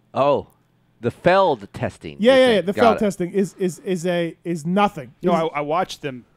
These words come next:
Speaker 3: do the test. Like, they mix it up, they shake, like, they're
Speaker 2: Nope.
Speaker 3: wait-, no.
Speaker 2: It's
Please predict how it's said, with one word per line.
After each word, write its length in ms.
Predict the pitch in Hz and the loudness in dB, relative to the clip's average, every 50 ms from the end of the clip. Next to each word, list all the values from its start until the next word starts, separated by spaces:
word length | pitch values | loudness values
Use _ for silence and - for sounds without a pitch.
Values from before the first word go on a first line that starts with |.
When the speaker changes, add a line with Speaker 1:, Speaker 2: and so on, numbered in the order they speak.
| - 104 | -14 _
Speaker 3:
do 160 | 147 156 147 | -4 -4 -4
the 100 | 127 135 | -4 -8
test. 320 | - - 147 135 120 - - | -8 -6 -4 -4 -4 -6 -8
Like, 120 | 131 120 | -10 -8
they 100 | - 131 | -8 -10
mix 280 | 120 131 147 143 - - | -6 -6 -6 -6 -6 -6
it 80 | 147 | -6
up, 160 | 143 139 139 - | -4 -4 -6 -8
they 80 | 120 | -10
shake, 340 | - - 160 156 143 123 - | -10 -6 -6 -6 -6 -6 -8
like, 140 | 151 139 165 | -10 -6 -4
they're 100 | 170 180 | 0 4
Speaker 2:
Nope. 120 | 196 240 | 4 4
Speaker 3:
wait-, 200 | 262 139 - - _ _ - _ _ _ | 4 2 -6 -12 _ _ -20 _ _ _
no. 280 | 123 131 156 165 123 - _ _ _ _ _ - | -10 -8 -8 -8 -8 -10 _ _ _ _ _ -4
Speaker 2:
It's 240 | - 196 190 - - | -4 -4 -4 -6 -16